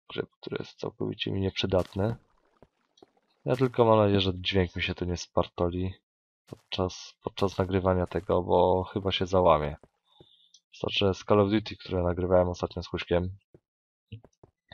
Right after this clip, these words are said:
gdzie było tylko godzina nagrania, miałem przesunięcie około dwudziestu sekund na całym filmie. To nie wydaje się dużo, ale gdy masz pociąć film na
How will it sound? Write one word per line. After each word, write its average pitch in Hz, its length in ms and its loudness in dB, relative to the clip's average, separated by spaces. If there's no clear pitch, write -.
gdzie 101 200 -4
było 104 200 4
tylko - 260 -6
godzina 110 380 0
nagrania, 98 500 2
miałem 98 220 0
przesunięcie 104 540 -2
około 95 280 -4
dwudziestu 95 440 -4
sekund - 340 -4
na 98 100 -8
całym 113 280 2
filmie. 95 320 -4
To 180 80 -4
nie 220 100 2
wydaje 185 260 8
się - 140 0
dużo, 92 380 2
ale 95 340 0
gdy 98 240 -2
masz 92 200 2
pociąć - 420 0
film 107 220 -2
na 90 440 0